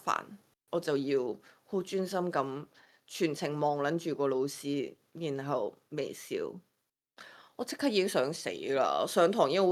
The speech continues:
撚辛苦啦，我坐監都真係冇咁辛苦。坐監你唔會逼我開心㗎嘛，坐監你最多逼我做嘢嘅啫，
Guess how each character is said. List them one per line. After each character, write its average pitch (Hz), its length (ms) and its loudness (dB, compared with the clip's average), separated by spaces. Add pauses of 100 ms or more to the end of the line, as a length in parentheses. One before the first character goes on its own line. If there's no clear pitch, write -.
撚 170 120 10
辛 170 220 4
苦 135 280 0
啦， 143 100 6
我 170 100 6
坐 190 380 6
監 214 320 4
都 226 80 12
真 220 220 12
係 180 60 6
冇 170 140 6
咁 180 180 8
辛 233 160 10
苦。 247 100 12
坐 220 320 10
監 240 260 12
你 233 80 10
唔 202 180 2
會 202 80 8
逼 254 260 10
我 214 160 12
開 240 260 12
心 254 140 12 (200)
㗎 233 140 12
嘛， 202 480 12 (360)
坐 269 220 12
監 285 160 12
你 262 60 12
最 254 120 12
多 277 80 12
逼 277 120 10 (100)
我 226 140 12
做 240 220 12
嘢 190 340 12
嘅 214 140 12
啫， 220 520 12